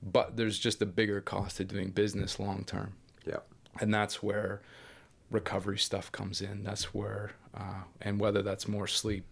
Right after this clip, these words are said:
Speaker 1: whether that's different modalities, whatever it may be, um, that's where some of our mitigation strategies come in.
Speaker 2: Yeah, that makes, makes complete sense. Uh, unfortunately, I guess I'm a Nokia, which
Speaker 1: Yeah,
Speaker 2: is,
Speaker 1: well.
Speaker 2: at least I could have been an old BlackBerry.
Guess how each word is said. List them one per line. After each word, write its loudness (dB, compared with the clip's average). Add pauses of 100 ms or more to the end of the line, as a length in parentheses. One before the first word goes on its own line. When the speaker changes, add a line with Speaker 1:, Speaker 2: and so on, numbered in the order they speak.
Speaker 1:
whether 0
that's -2
different -2
modalities, -4 (120)
whatever 6
it -2
may -4
be, 4 (500)
um, -4 (160)
that's 2
where 2
some 2
of 0
our 0
mitigation -2
strategies -4
come -10
in. -10 (420)
Speaker 2:
Yeah, 6
that 4
makes, 2 (120)
makes 2
complete 2
sense. -2 (540)
Uh, 2
unfortunately, 4
I 4
guess 2
I'm 0
a 0
Nokia, 2
which -4
Speaker 1:
Yeah, 0
Speaker 2:
is, -4
Speaker 1:
well. -4 (100)
Speaker 2:
at 6
least 8
I 6
could 4
have 6
been 2
an 4
old 6
BlackBerry. 2